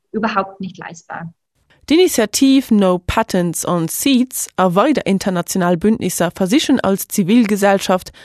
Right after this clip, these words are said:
Speaker 2: unter anderem Politik, auf diese Problem aufmerksam zu machen. Sie versichern auch Allianzen zwischen Ländern zu knappen, an denen die Umweltministerin aus geringe Parteien sind. So wie in Österreich, aber auch zu Lützeburg.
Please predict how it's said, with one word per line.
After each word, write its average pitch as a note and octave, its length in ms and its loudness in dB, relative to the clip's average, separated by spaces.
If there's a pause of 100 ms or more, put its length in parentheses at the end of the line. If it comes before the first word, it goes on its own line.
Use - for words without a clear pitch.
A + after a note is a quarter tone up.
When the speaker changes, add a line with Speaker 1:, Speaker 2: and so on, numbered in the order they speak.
(260)
Speaker 2:
unter G#3 260 2
anderem F3 420 0
Politik, G3+ 600 0
auf E3+ 160 -4
diese F#3+ 220 2
Problem F3+ 520 0
aufmerksam - 600 -4
zu - 120 -6
machen. - 400 -8 (580)
Sie C#4 160 0
versichern D4 460 2
auch - 260 0
Allianzen A#3+ 680 2
zwischen F#3 400 -2
Ländern G3+ 420 0
zu - 120 -6
knappen, G#3 580 0 (460)
an G#3 180 2
denen B3 280 4
die B3 80 0
Umweltministerin A3 880 2
aus F#3+ 260 -2
geringe G#3+ 320 2
Parteien G3 520 -2
sind. - 280 -10 (480)
So G3 260 4
wie F3+ 120 2
in E3+ 140 0
Österreich, C4+ 640 0
aber F#3+ 200 -2
auch - 100 -12
zu - 180 2
Lützeburg. - 720 0